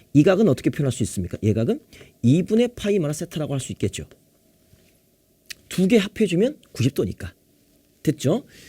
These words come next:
그럼 난 저기서 저 넓이 T 세타는 이분의 일 곱하기, 이분의 일 곱하기 선분 C, 선분 C 이거 곱하기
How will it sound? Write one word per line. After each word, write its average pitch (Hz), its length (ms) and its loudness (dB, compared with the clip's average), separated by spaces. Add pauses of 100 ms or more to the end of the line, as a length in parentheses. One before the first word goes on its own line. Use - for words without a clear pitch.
(120)
그럼 233 220 4
난 185 320 4
저기서 165 480 2 (460)
저 208 160 4
넓이 156 420 6 (160)
T 269 200 4
세타는 117 1300 -2 (1160)
이분의 220 560 4
일 180 180 8
곱하기, 104 640 -2 (880)
이분의 196 380 6
일 202 120 6
곱하기 147 640 0 (380)
선분 254 640 4
C, 139 500 2 (1300)
선분 220 400 2
C 220 440 2 (460)
이거 147 180 4
곱하기 110 640 0